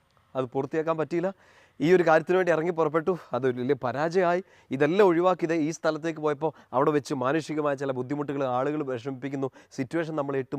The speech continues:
മുറുക്കുന്നു. ഇനി എന്നാ ചെയ്യേണ്ടതെന്ന് അറിഞ്ഞുകൂടാ. ഇതിനൊക്കെ സൊല്യൂഷനായിട്ട് നമ്മൾ പോയി പ്രാർത്ഥിക്കുന്നു. പല രീതിയിൽ പ്രാർത്ഥനകൾ നോക്കി, പല പള്ളികളിൽ പോയി, പല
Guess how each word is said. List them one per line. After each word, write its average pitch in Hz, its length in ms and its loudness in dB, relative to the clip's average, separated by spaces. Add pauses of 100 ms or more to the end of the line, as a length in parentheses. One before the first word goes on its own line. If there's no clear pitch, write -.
മുറുക്കുന്നു. 131 380 -8 (360)
ഇനി 170 280 -4
എന്നാ 143 160 -6 (120)
ചെയ്യേണ്ടതെന്ന് 120 440 -12
അറിഞ്ഞുകൂടാ. 104 280 -10 (480)
ഇതിനൊക്കെ 214 440 4 (120)
സൊല്യൂഷനായിട്ട് 190 600 2 (360)
നമ്മൾ 143 220 0
പോയി 131 180 2
പ്രാർത്ഥിക്കുന്നു. 117 560 -8 (560)
പല 139 100 4 (100)
രീതിയിൽ 160 360 2
പ്രാർത്ഥനകൾ 143 400 -2 (100)
നോക്കി, 147 220 -4 (280)
പല 127 180 4
പള്ളികളിൽ 156 460 -2
പോയി, 165 200 2 (120)
പല 120 100 -6